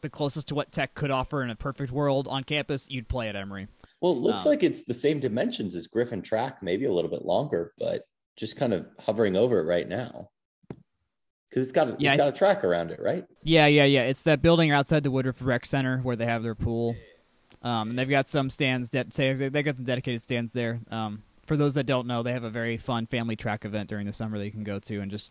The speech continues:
Speaker 1: it's an open race kind of thing. Um, so yeah, I mean, it, it, you, it, I think it's less used, um, than Midtown High, but I mean, yeah,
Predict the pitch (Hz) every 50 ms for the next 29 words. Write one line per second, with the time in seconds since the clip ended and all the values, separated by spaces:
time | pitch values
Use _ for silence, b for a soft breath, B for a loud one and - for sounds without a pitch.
0 | - - - 110 - 113 104 104 101 - 110 101 101 104 104 101 - - - -
1 | - - - 110 104 104 104 - - 98 101 - _ b b b b b b b
2 | b b b - 98 101 98 95 95 101 _ _ _ _ _ _ _ _ _ _
3 | _ _ _ _ _ _ - - - - 113 107 - - 160 160 151 180 185 180
4 | 175 95 147 131 - B B B B - 156 160 175 196 175 156 - 180 180 -
5 | - 165 160 - 247 277 214 - 180 190 175 - - 135 139 151 170 196 214 196
6 | - - - - 180 175 175 180 175 175 175 175 - _ _ _ _ _ _ -
7 | 156 165 175 175 175 180 170 - 185 175 175 185 185 175 156 143 139 151 151 139
8 | 131 - 139 139 131 123 120 127 110